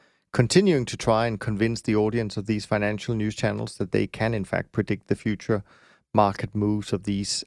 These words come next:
uh, markets. And, um,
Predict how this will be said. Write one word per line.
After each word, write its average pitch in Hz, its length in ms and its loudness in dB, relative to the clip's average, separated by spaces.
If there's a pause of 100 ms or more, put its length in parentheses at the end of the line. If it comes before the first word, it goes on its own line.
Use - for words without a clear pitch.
uh, 101 380 -2
markets. - 840 -6
And, 104 460 -2
um, 98 360 -2